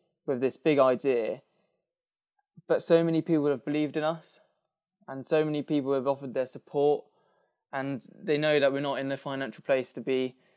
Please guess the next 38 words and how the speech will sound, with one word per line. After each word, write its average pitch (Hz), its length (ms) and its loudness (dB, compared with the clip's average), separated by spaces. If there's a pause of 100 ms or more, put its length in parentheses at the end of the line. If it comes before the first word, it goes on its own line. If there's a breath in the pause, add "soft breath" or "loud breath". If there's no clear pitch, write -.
(240)
playing 139 220 0
above 127 240 4
the 131 140 0
odds 120 260 2
at - 80 -4
the - 40 -10
moment. 131 540 -6
So, 127 200 -4
so 165 180 0
many 165 140 -4
people 139 220 -4
have 127 100 -6
just 131 140 -8
reached 139 220 -6
out 135 240 0
to 123 140 -4
us 117 300 -8
and 120 260 -12 (260)
have 127 140 -10
been 135 180 -4
mentoring 131 500 -6
us - 300 -18 (480)
throughout 127 540 2 (240)
our, 123 200 -8 (280)
you - 100 -16
know, 123 80 -8
our 120 100 -4
process, 123 440 -2
and 120 140 -14 (120)
just, 131 180 -8
you 147 100 -6
literally 139 300 -2
just, 127 180 -8 (480)
yeah, 135 200 -8
holding 135 320 -4
their 127 120 -6
hands 139 340 -6
out, 113 260 -4